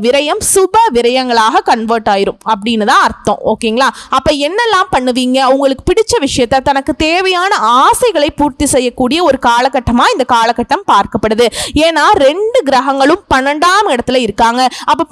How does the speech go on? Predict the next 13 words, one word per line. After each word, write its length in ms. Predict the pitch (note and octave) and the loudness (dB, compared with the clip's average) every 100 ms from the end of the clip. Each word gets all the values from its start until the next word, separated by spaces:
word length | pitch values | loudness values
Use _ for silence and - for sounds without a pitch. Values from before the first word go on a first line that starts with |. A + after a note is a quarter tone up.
| D#4+ | 0
பன்னெண்டாம் 420 | F4 F#4+ G#4+ G4+ | 0 0 0 0
இடத்துல 240 | F4+ E4+ D#4 | -2 -2 -2
இருக்கும்போது 500 | D4+ E4+ D#4+ D4+ D4 A4+ - - E4+ | -2 -2 0 2 2 0 -4 -4 0
பன்னெண்டாம் 560 | D#4 F4 F#4 F#4+ G#4 F4 | 0 0 0 0 0 0
இடத்தை 260 | C4 C4 E4+ A#3+ | -2 0 0 2
வலுப்படுத்துறதுங்கிறது 800 | A#3+ D4 F4 D#4 C#4+ C4+ A#3 B3+ - A3+ | 2 2 -2 -2 -2 -2 0 0 2 0
அர்த்தம்ங்க. 460 | - - A3+ A#3 A#3+ A#3+ - A#3+ | -2 -4 -2 -2 -2 -4 -4 0
முதல்ல 340 | D4 G#4 D4+ D4 - | 2 2 2 0 0
தூக்கம், 340 | D4+ D4+ A#3+ A3 - | -2 0 -2 -4 -2
தூக்கம் 400 | F4 G4+ - A#4 B3+ | 0 2 2 0 0
நல்லா 200 | A#3+ C#4 | 0 0
வருங்க. 260 | B3 A#3 A#3+ C4 | 0 0 -2 -2
அப்ப 140 | C4 | -2